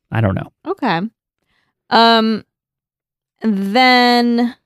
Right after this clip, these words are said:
Speaker 2: Weather Report is also there, and he's like, "Oh, have your," uh, or no, uh, Jolene is like, "Have your wounds from the factory healed?" And Weather Report is like, "Yeah," and they hug, and Anasui is super jealous.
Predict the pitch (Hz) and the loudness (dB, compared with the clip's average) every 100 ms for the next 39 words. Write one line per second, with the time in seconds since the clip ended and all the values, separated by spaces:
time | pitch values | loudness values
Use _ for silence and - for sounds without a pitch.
0 | _ _ _ - 208 208 202 202 220 185 | _ _ _ -4 0 2 2 0 0 0
1 | 165 - 190 - 180 185 165 147 147 156 | 0 -2 -2 0 0 0 0 0 0 -2
2 | - - 165 160 156 - _ _ _ - | -4 -4 -2 -2 -4 -8 _ _ _ -8
3 | 165 175 160 156 - _ _ _ _ - | -4 -2 0 -2 -4 _ _ _ _ 0
4 | 254 262 214 208 190 - 196 226 226 175 | 2 4 4 2 2 0 0 2 4 4
5 | 170 170 180 196 196 202 196 180 170 170 | 4 4 4 2 4 4 2 2 0 2
6 | 240 175 185 254 254 - 240 247 285 285 | 2 4 4 4 2 2 2 2 0 0
7 | 226 190 196 170 151 139 156 165 170 170 | 2 4 4 2 4 2 2 2 4 2
8 | - 175 175 180 202 311 311 277 202 160 | 0 0 0 -2 -2 0 4 4 4 4
9 | 147 165 180 180 196 285 247 190 165 165 | 4 2 2 0 0 2 4 4 0 -4
10 | - _ _ _ _ - 185 170 165 - | -12 _ _ _ _ -4 -2 0 -2 0
11 | 185 202 233 214 - 214 220 196 247 226 | 0 0 0 0 -2 -4 -2 0 2 4
12 | 156 156 | 2 0